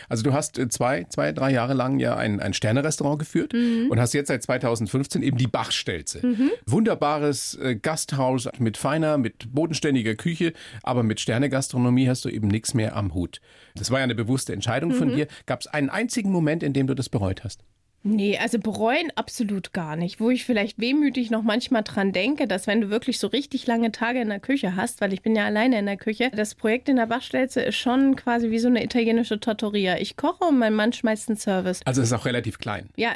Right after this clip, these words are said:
Speaker 2: sehr klein, gemütlich. Und, äh, das Einzige, wo ich das vielleicht mal, aber so wirklich an so ganz schwachen Tagen, ja, da denke ich dann so zurück, wo du jemanden hattest zum Kartoffeln schälen,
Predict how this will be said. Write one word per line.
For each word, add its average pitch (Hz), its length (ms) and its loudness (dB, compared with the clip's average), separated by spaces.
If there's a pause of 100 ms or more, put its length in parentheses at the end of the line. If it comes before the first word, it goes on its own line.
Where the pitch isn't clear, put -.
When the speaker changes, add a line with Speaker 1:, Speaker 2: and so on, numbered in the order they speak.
Speaker 2:
sehr 190 260 -6
klein, 202 400 -8
gemütlich. 220 640 0 (320)
Und, 214 260 2
äh, 208 340 0
das 214 220 -2
Einzige, 240 360 0
wo 240 100 4
ich 277 100 0
das 233 200 -2
vielleicht 220 400 0
mal, - 100 0
aber 208 240 -4
so 196 200 -10
wirklich 254 420 2
an 226 120 0
so 214 120 -2
ganz 208 300 -2
schwachen - 340 -6
Tagen, 208 360 -4
ja, 214 220 0
da 233 140 0
denke 226 240 0
ich - 80 -8
dann 220 180 0
so 208 140 -2
zurück, 214 420 -2
wo 214 100 0
du 202 80 2
jemanden 190 420 2
hattest 214 280 -2
zum 202 100 0
Kartoffeln 208 540 -2
schälen, - 480 -2